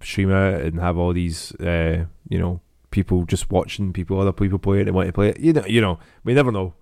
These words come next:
It could be, it could be the next Fall Guys or Fortnite. Um, so Star Ocean, the second story, got leaked a while ago, unfortunately, but,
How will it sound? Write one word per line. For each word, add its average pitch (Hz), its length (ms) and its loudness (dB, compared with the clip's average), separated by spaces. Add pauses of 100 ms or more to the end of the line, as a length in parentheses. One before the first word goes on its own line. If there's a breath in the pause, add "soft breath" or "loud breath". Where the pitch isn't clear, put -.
(140)
It 95 120 -16
could 113 140 -2
be, 107 300 0
it - 80 -12
could 107 120 -2
be 104 80 2
the 98 80 0
next 92 360 -4
Fall 90 200 0
Guys 90 320 0
or 82 40 -6
Fortnite. 95 480 -6 (720 soft breath)
Um, 104 680 4 (880 loud breath)
so 117 540 4 (200)
Star 143 320 2
Ocean, 139 380 2
the 107 100 0
second 107 300 0
story, 110 300 0
got 85 160 -8
leaked - 440 -4 (200)
a 107 80 -2
while 123 220 6
ago, 147 300 4 (160)
unfortunately, 120 580 0
but, 101 440 2